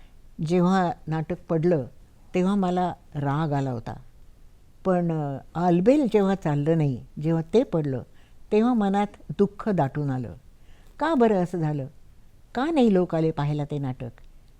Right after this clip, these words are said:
कैद्यांचं नाटक म्हणून? का त्यात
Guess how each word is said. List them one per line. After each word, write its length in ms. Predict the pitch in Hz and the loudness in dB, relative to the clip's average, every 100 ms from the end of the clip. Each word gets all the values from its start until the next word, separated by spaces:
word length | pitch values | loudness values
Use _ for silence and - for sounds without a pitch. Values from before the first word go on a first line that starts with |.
| - | -4
कैद्यांचं 540 | 180 156 147 175 196 220 | 2 4 6 4 4 2
नाटक 240 | 214 220 233 | 2 0 0
म्हणून? 240 | 247 277 156 - - - - - | 0 0 -4 -8 -20 -20 -20 -4
का 300 | 208 196 180 - - - | 4 6 6 2 -8 -4
त्यात 140 | 175 | -2